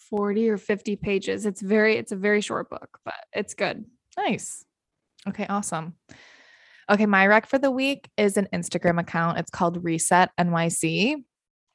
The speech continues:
Speaker 2: And I was thinking back to when I started, like, the newsletter and what kind of inspired me and, like, helped me actually do it. And I have so many posts from this account saved just because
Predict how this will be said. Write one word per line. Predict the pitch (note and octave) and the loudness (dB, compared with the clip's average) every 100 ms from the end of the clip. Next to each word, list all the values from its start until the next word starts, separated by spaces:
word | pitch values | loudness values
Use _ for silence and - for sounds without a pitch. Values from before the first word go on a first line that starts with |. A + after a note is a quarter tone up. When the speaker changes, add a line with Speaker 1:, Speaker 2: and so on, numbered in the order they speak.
| _ - B3+ | _ -8 -2
Speaker 2:
And | A3+ G#3+ - | 0 0 -2
I | - G3+ | 2 4
was | G#3 - | 4 4
thinking | - A3 D4+ D#4+ | 2 2 0 0
back | G3+ F3 - | 4 2 0
to | - A#3+ | -4 -2
when | G3+ F3+ F3+ | 0 0 0
I | F3+ | -2
started, | - - F3 F3 E3+ E3 - - | -2 -2 -2 0 -2 -4 -8 -10
like, | F3 E3+ - | -8 -8 2
the | F3 | 2
newsletter | E3 C#3+ E3+ F#3 F3+ F#3 G3 | 2 -4 0 4 6 6 6
and | G3 F3+ | 4 2
what | E3+ D#3+ | 0 0
kind | - F3 F3 | -2 -4 -4
of | |
inspired | E3+ E3+ E3 - D#3+ D#3+ E3+ | -6 -4 -4 2 4 4 2
me | E3+ | -2
and, | D#3+ | -2
like, | D3+ | -4
helped | - - E3 - - | -8 -4 -4 -4 -6
me | E3 | -2
actually | - C3+ - F3 E3 | -2 -2 -2 -4 -4
do | D#3+ E3 E3+ | -4 -2 4
it. | B3+ D#4 - - - - _ _ _ _ _ | 6 4 0 -18 -20 -20 _ _ _ _ _
And | G#3+ G#3+ G3+ | 4 4 4
I | G#3 | 2
have | A3 B3+ B3 | 0 0 0
so | - - G3 F#3 | -2 2 2 2
many | G3 G#3 G#3+ A3+ A#3+ B3+ - _ _ - | 0 -2 -2 -4 -6 -8 -14 _ _ -2
posts | G#3+ F#3 - | 2 2 0
from | - F3 | -6 -6
this | F3 - | -4 -8
account | - E3+ - | -6 -6 -4
saved | - - E3 F3 F#3 G3 - | -2 0 2 0 -2 -4 -8
just | - G#3+ | -2 0
because | A#3+ A#3 C#4+ D4+ D4+ | 0 2 2 2 -2